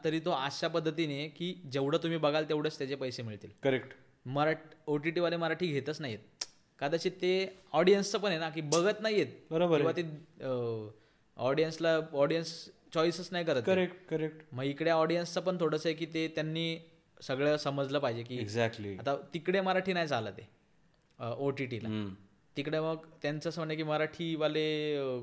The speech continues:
Speaker 1: कमी का? नाही, तसं नाही,
Speaker 2: हम्म.
Speaker 1: मराठीवाले पण भारीच आहेत. मग मराठी कॉन्टेंट, अ, तेवढा दर्जाचा द्यावा लागेल किंवा आपल्या जे ॲक्टर जे हिंदीत जाऊन काम करतात, कदाचित त्यांना पण इथे काहीतरी करावं लागेल
Speaker 2: बरोबर आहे.
Speaker 1: मराठीसाठी.
Speaker 2: नाही, पण जसं तू म्हटलास,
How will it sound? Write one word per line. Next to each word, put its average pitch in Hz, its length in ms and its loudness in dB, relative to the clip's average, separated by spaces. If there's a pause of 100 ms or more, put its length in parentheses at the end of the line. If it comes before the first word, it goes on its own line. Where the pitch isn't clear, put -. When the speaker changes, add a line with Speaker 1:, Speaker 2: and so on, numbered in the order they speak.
(100)
Speaker 1:
कमी 143 220 2
का? 117 160 -4
नाही, 156 340 0
तसं 196 180 -2
नाही, 165 120 0
Speaker 2:
हम्म. 139 120 0
Speaker 1:
मराठीवाले 175 340 2
पण 185 120 0
भारीच 160 280 0
आहेत. 123 80 0 (640)
मग 139 140 -2 (440)
मराठी 156 340 2
कॉन्टेंट, 170 480 0 (600)
अ, 120 420 -4
तेवढा 170 280 8
दर्जाचा 160 400 2
द्यावा 160 280 6
लागेल 135 280 6 (460)
किंवा 147 560 4 (300)
आपल्या 156 460 2 (720)
जे 147 100 2
ॲक्टर 151 280 0
जे 143 120 2
हिंदीत 147 280 0
जाऊन 147 220 0
काम 143 200 2
करतात, 135 240 0 (100)
कदाचित 156 320 2
त्यांना 156 220 -2
पण 160 140 -4
इथे 156 160 -2
काहीतरी 147 260 -2
करावं 131 260 -2
लागेल 101 280 -8
Speaker 2:
बरोबर 104 320 -2
आहे. 98 80 -8
Speaker 1:
मराठीसाठी. 123 560 0 (340)
Speaker 2:
नाही, 240 120 2
पण 220 180 2
जसं 147 200 0
तू 180 60 4
म्हटलास, 151 400 8